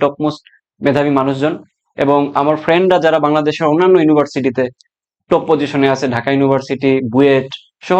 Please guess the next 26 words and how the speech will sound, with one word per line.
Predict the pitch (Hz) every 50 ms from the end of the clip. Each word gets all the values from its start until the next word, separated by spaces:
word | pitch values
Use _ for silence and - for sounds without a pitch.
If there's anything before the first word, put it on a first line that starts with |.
| 185
আরো | 185 202 214 202
অন্যান্য | 208 214 208 208
ইউনিভার্সিটিতে | 196 185 180 180 180 180 180 160 165 156 147 156
যারা | 151 143 -
টপ | - 151 156
পজিশনে | - 156 139 143 - 151 143 143
আছে | 135 127 127 - 175 160
তাদের | - 131 127 135 139
সাথে | 143 151 139 147 139
কথা | 139 131 143 147
বলে, | 135 139 135 131 131 - _ _ _ _ _ _ _ _ _ _ _ -
এবং | 135 131 131 135
আমি | 139 147 156 151
নিজে | 156 156 175
যেহেতু | 160 170 175 175 170 175 -
টিচার | 151 156 165 156 156 151
হিসাবে | 156 170 151 151 156
প্রায় | 156 151 151 139 123
দুই | 127 139 147 151
বছর | 156 151 - 156 143
ধরে | 139 143 143 143 143 143 -
পড়াচ্ছি | 147 143 143 143 - - 139
স্টুডেন্টদের, | 143 - 143 139 139 135 135 139 127 - _ _ _ _ _ _ _ _
আহ, | - 131 131 131 131 127 107 - -
সাথে | - - 143 127 151
ইন্টারঅ্যাক্ট | 147 143 139 151 156 160 156